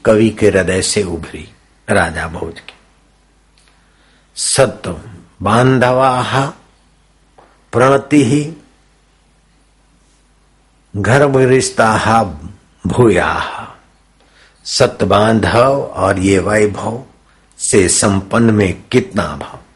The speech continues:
फिर ती-, तीसरी पंक्ति बनाई, "भर्जन्ति दहन्ति निवसाः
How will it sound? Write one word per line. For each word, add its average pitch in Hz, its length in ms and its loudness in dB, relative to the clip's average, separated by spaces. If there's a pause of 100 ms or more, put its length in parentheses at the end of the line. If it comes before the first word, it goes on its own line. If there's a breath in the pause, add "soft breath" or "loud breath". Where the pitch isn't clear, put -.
(340 soft breath)
फिर 139 320 2
ती-, 165 520 0
तीसरी 165 400 4
पंक्ति 98 480 -2
बनाई, 80 440 -8 (1700 soft breath)
"भर्जन्ति 131 1300 2
दहन्ति 120 680 2
निवसाः 104 1300 -2